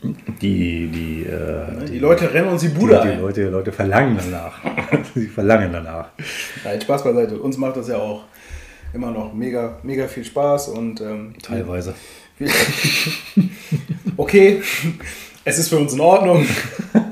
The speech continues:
Speaker 1: <laughs>
Speaker 2: Die Sponsoren sind immer noch nicht da.
Speaker 1: Echt?
Speaker 2: Nein, ähm, ich freue mich nach wie vor,
Speaker 1: Ja,
Speaker 2: jetzt mal
Speaker 1: ich
Speaker 2: hierher
Speaker 1: mich
Speaker 2: zu kommen
Speaker 1: auch, dass
Speaker 2: und,
Speaker 1: wir es
Speaker 2: äh,
Speaker 1: schaffen,
Speaker 2: mit
Speaker 1: so
Speaker 2: dir.
Speaker 1: regelmäßig.
Speaker 2: Ja.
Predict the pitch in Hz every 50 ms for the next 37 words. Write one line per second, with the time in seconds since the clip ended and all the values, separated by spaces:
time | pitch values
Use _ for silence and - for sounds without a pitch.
0 | 220 - - 190 - - - 147 - - - - - - 131 131 127 - - -
1 | 135 123 127 147 151 151 151 139 131 135 147 190 208 185 175 175 175 170 - -
2 | 170 165 165 165 170 165 160 123 107 92 - - - - - _ _ - - -
3 | - - _ _ _ _ - 113 98 90 - - - - 123 127 127 123 117 110
4 | 107 107 107 - _ _ _ _ _ _ _ _ _ _ _ _ _ _ _ _
5 | _ - - - _ _ - - - - 127 120 117 117 117 120 117 - - 113
6 | - - 113 92 - - _ _ _ _ _ _ - 120 - - - 117 - -
7 | 113 120 139 - - - - 160 156 151 151 - - 120 127 123 123 - 107 104
8 | 120 120 120 - - - - _ _ - - 160 160 - 107 82 78 - - 117
9 | 104 101 98 101 104 101 101 98 101 104 - - - - - - - _ _ _
10 | 262 247 170 -